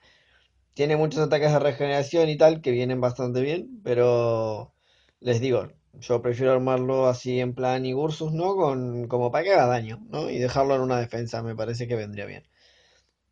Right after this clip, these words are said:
Así que vamos a ir viendo, eh, los ataques. Eh, Rey de los Fomorianos, se llama el último, a ver.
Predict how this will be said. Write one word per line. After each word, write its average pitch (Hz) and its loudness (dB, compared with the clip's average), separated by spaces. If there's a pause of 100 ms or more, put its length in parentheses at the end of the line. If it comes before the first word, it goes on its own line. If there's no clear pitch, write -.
(140)
Así 107 -16
que 120 -2
vamos 117 -4
a 117 -4
ir 113 -8
viendo, 123 -4
eh, 107 -8
los 104 -18
ataques. 104 -10
Eh, 117 -12 (140)
Rey 160 0
de 175 0
los 156 -4
Fomorianos, 156 -4
se - -6
llama 170 -4
el 143 2
último, - -6
a 113 -6
ver. - -10